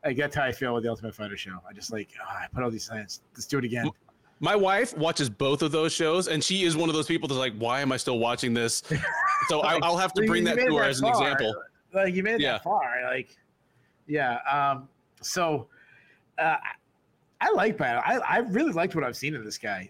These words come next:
Speaker 1: Uh, he's
Speaker 2: Mm-hmm.
Speaker 1: a high output striker, which again is a little troublesome moving down. But so I'm, I'm basing this off of what I've last seen of him. Uh,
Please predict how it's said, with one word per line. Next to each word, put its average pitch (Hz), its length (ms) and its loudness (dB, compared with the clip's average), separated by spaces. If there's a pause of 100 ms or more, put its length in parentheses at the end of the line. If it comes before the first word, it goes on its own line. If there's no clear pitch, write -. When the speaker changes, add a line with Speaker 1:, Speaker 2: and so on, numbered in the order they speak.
Speaker 1:
Uh, 110 340 -8
he's 135 260 -4
Speaker 2:
Mm-hmm. 139 100 2
Speaker 1:
a 127 220 0 (200)
high 156 280 -2
output 147 400 0
striker, 127 380 -4
which 165 180 0
again 196 340 0
is 143 380 -6
a 123 40 -8
little 131 220 -2
troublesome 208 380 -4
moving 156 200 0
down. 151 320 0
But 131 220 -4
so 135 360 -4
I'm, 123 200 -6 (140)
I'm 135 140 -4
basing 135 280 -2
this 151 140 -2
off 143 180 -2
of 139 80 -4
what 143 80 -2
I've 120 180 -4
last 120 360 -4
seen 196 160 0
of 131 80 -4
him. 123 200 -4 (580)
Uh, 120 240 -4